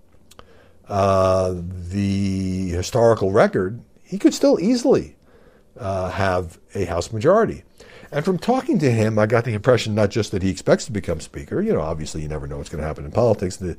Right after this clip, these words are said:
the game is played on the field, not on paper. Um, he thinks that one of the reasons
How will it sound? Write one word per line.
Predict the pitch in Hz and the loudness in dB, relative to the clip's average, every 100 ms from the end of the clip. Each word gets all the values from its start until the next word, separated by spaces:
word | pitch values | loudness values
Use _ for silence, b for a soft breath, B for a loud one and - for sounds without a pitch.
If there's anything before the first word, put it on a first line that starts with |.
| B B B | B B B
the | 113 | -4
game | 98 104 95 | 4 4 4
is | |
played | - 117 101 | 2 2 4
on | 92 90 | 4 2
the | |
field, | 82 190 170 113 | 2 6 6 6
not | 110 101 | 2 0
on | 87 98 | -2 0
paper. | 139 202 - 113 - b b b b - | 2 2 0 -10 -16 b b b b 0
Um, | 117 113 110 110 113 107 - - _ _ | 4 4 4 -2 -8 -12 -16 -20 _ _
he | - - - 165 | -20 -14 -2 -2
thinks | 170 123 120 - | 2 2 2 -6
that | 110 104 101 101 | -2 0 0 -2
one | 101 107 | -4 -4
of | 117 | -2
the | 104 | -4
reasons | 98 127 165 113 80 101 - | 0 2 4 2 -4 -8 -12